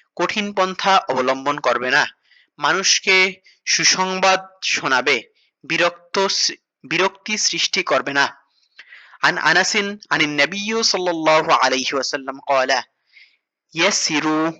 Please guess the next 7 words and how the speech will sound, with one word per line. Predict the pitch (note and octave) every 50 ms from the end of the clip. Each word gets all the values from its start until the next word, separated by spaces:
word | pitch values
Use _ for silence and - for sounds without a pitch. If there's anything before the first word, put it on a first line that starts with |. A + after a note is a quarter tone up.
| _ -
ওয়া | - C3+ C3+
লা | C#3+ D#3+ E3+ F3
তুআসসিরু, | E3+ - C#3+ A#2+ A#2 B2 B2 - - - - C3 B2+ C3+ C#3+ C3+ A#2+ A2+ - _ _ _ _ _ _ _ _ _ -
ওয়া | C#3 C3+
বাশশিরু | E3 G#3 G#3 - - - E3+ D#3 D3+ D3+ E3 E3 E3 E3+ E3+ E3+ E3 - _ _ - _ _ _ -
ওয়া | C3+ C#3 C3+ C#3
লা | C#3+ D3 D3+ D3 D3 D3